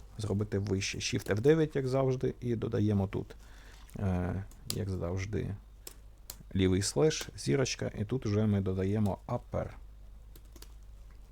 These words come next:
Дивимося попередній результат. В принципі, в нас все прекрасно. Тут чомусь виділено жовтим. Я не знаю, що це за елемент керування.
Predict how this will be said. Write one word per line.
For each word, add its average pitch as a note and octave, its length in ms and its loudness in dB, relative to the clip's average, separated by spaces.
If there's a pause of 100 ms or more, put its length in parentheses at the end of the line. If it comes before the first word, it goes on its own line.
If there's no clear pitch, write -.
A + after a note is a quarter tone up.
(2250)
Дивимося F#2+ 320 4
попередній G#2 420 2
результат. C3 460 0
В - 40 -16
принципі, B2 420 0
в G2+ 60 0
нас G2+ 260 0
все - 280 -4
прекрасно. C#3 680 -2
Тут G2+ 160 -6
чомусь G2 280 -2
виділено G2 380 2
жовтим. A#2+ 320 -2
Я G2 60 0
не G2+ 80 4
знаю, G2 240 2
що - 120 -6
це - 160 -4
за F#2+ 80 2
елемент F#2+ 400 4
керування. D3 520 0